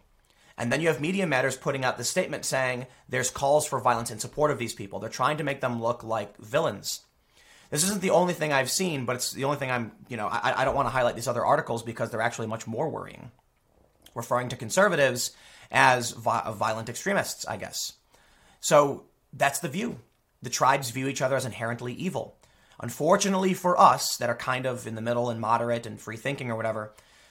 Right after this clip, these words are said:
the, uh, mainstream is being dominated by extremes. And passive, uh, and, and your regular old liberal, the people who voted for, for Obama,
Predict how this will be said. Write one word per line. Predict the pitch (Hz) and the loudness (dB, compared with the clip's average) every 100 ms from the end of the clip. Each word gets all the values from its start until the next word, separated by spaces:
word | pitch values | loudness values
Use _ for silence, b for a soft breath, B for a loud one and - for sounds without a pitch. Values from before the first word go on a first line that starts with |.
| b | b
the, | 135 135 147 143 - 135 120 87 | -4 2 2 2 -2 -10 -10 -14
uh, | 87 - - | -14 -16 -8
mainstream | 131 156 196 196 - 156 160 175 110 120 - _ - - | 0 0 2 0 0 -2 -2 -2 -6 -10 -14 _ -20 -4
is | 139 117 | -4 0
being | 143 135 | -2 2
dominated | 131 143 160 131 123 113 | 6 6 6 2 0 -2
by | 113 110 113 123 131 - | 2 2 2 -4 -12 -12
extremes. | 120 - 190 220 117 - - - b b b - | -4 -2 -2 -2 -4 -8 -10 -12 b b b 0
And | 139 139 139 123 | 2 4 0 -4
passive, | - 135 180 - 175 139 | 4 6 6 4 0 0
uh, | 123 92 | -2 0
and, | 120 | -2
and | 120 127 | -4 -6
your | 120 | 0
regular | 151 170 190 | 0 2 2
old | 185 151 | 2 2
liberal, | 135 226 233 123 - - b - | 2 2 2 -2 -4 -12 b -10
the | |
people | 123 190 190 | -2 2 2
who | 180 | 4
voted | 147 175 | 2 2
for, | - 143 127 | 0 0 0
for | - | 2
Obama, | 135 117 123 156 120 139 | 2 6 6 6 2 -4